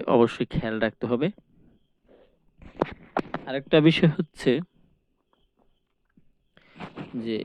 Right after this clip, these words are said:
এই ঘাস ক্ষেত, যেটা বললাম যে ওই গোবরের লাইন সরাসরি ক্ষেতের মধ্যে, ওই ক্ষেতের মধ্যে আবার ঘাস চাষ করে, এটা থেকেও আপনার বের হতে হবে। একটা নির্দিষ্ট ভালো জায়গার মধ্যে আপনি গোবর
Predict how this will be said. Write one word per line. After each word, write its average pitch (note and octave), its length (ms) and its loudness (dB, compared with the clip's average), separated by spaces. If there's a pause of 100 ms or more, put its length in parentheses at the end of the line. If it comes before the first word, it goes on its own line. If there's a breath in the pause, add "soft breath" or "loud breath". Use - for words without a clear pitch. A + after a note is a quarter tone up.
(420)
এই C3+ 200 6 (720)
ঘাস B2 200 4 (100)
ক্ষেত, C#3 180 -4 (240)
যেটা B2+ 220 -2
বললাম A#2+ 380 -4 (160)
যে A2 100 -6 (180)
ওই A2 120 -8
গোবরের A2+ 480 -4
লাইন G#2+ 240 -6 (100)
সরাসরি G#2+ 540 -6 (260)
ক্ষেতের A2 360 -10
মধ্যে, G#2+ 180 -6
ওই G#2+ 140 -2
ক্ষেতের A2 260 -8
মধ্যে G#2 240 -6
আবার G2+ 180 -4
ঘাস G2 280 -8
চাষ G2+ 180 -12
করে, A2+ 200 -14 (840)
এটা C#3+ 200 2
থেকেও C3+ 360 -6
আপনার A2 320 -8
বের G2+ 180 -6
হতে G#2+ 280 -10
হবে। - 180 -14 (400)
একটা - 220 -20
নির্দিষ্ট A2+ 480 -12
ভালো G#2+ 280 -12 (120)
জায়গার G#2 340 -12
মধ্যে A2 180 -14
আপনি B2 240 -16 (1400)
গোবর G#2+ 500 -8